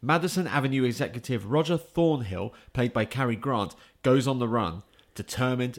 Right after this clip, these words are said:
to clear his name. He seemingly has an ally in Eve Kendall, played by Eva Marie Saint,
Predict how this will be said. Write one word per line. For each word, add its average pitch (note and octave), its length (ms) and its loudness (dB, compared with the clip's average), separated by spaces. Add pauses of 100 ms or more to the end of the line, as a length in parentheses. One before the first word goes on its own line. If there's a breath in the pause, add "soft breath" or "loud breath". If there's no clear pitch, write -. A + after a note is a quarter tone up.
to - 80 -12
clear G#2 300 -4
his F#2+ 160 -6
name. D#2 340 -6 (360 soft breath)
He C3+ 140 -4
seemingly F3 720 0
has A#2+ 180 -4
an B2 160 -4
ally A#2+ 320 0
in G#2 300 -6
Eve C#3+ 320 -4
Kendall, G2 500 -6
played A2 260 -4
by G2+ 240 -6
Eva C3+ 300 -2
Marie A2 320 -2
Saint, B2+ 500 -4